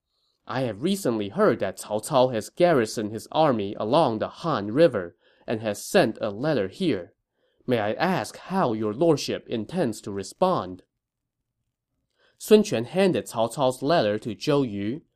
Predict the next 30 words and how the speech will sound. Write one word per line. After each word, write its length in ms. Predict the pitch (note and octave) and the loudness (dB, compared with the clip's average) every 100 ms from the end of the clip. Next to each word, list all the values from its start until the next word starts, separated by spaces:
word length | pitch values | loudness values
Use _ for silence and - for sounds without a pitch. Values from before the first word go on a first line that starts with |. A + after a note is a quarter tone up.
| _ _ - | _ _ -8
After 380 | D3+ D#3+ - A#2+ | -4 -4 -2 -2
reading 400 | C3+ G#3 D#3+ G2 | 0 0 0 0
it, 300 | G2 A2 - _ | -2 -4 -8 _
Zhou 220 | - D3+ B2+ | 2 4 4
Yu 180 | A#2 | 2
laughed 420 | C#3 E3 G#2+ G2 A2 | 0 2 0 -4 -8
and 180 | G#2 | -10
said, 460 | - F3 G#2+ F#2+ - _ _ _ _ - | -2 2 2 0 -6 _ _ _ _ -2
"Hmm, 220 | D#3+ A#2+ _ _ _ | -2 -2 _ _ _
that 260 | D3 D#3 - | 4 4 4
old 240 | C#3+ D#3 C#3 | 4 4 2
scoundrel 540 | - D3 C3 A#2+ G#2+ | 0 2 2 0 -2
must 280 | A2+ B2 - | -2 -2 -2
think 320 | D#3+ A#2+ - | 0 0 0
there 200 | C#3 B2+ | 2 4
are 180 | A#2+ A2 | 4 2
no 260 | A#2 C#3 E3+ | 4 4 4
talented 600 | - D#3+ D#3+ C3+ A2 F#2+ | -2 -4 0 0 -2 -4
men 440 | A2+ F3 C3 G2 | 4 4 4 0
in 120 | G#2+ | -6
the 100 | G2+ | -8
Southlands. 840 | - D#3+ D#3+ D3+ A2 F#2+ F2 F#2 _ _ _ | -2 0 0 -2 -4 -4 -6 -16 _ _ _
How 220 | F#3 G#3 | 0 2
dare 380 | G3 - E3 D#3 | 2 2 4 4
he 300 | A2 A2+ G#2 | 0 -4 -6
approach 420 | G2+ - A#2 A2 - | -8 -6 -6 -4 2
us 380 | E3 G2+ G2+ - | 2 2 -4 -8
with 240 | A#2 - | -6 -6
such 380 | - D#3+ A#2+ - F3+ | 0 0 0 -2 2
insolence?" 800 | G3 F#3+ A2 F#2 E2+ E2+ - | 2 2 -4 -8 -10 -16 -20